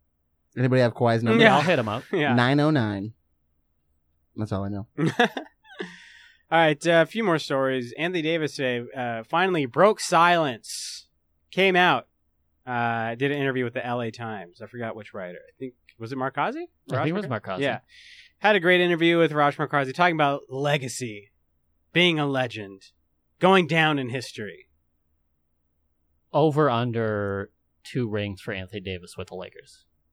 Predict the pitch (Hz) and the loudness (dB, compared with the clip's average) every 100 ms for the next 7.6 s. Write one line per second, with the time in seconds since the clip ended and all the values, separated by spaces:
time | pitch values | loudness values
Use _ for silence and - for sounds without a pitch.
0 | _ - 135 113 104 - _ _ _ _ | _ -4 -2 -2 -8 -14 _ _ _ _
1 | _ _ _ _ _ - 101 92 92 _ | _ _ _ _ _ -12 -10 -8 -12 _
2 | _ _ _ _ 113 92 92 90 87 87 | _ _ _ _ -8 -4 -4 -6 -8 -12
3 | 85 85 110 160 190 113 131 123 127 131 | -12 -12 -2 0 2 0 0 0 -2 -4
4 | 135 160 156 180 127 160 247 294 269 240 | 0 0 0 -2 -2 -2 0 2 4 4
5 | 202 - 208 240 214 208 190 147 160 147 | 2 4 4 4 4 4 6 6 6 8
6 | 160 220 190 147 127 - _ - 139 165 | 8 6 4 2 -2 -6 _ 0 4 4
7 | 156 - 175 220 160 | 2 2 4 6 4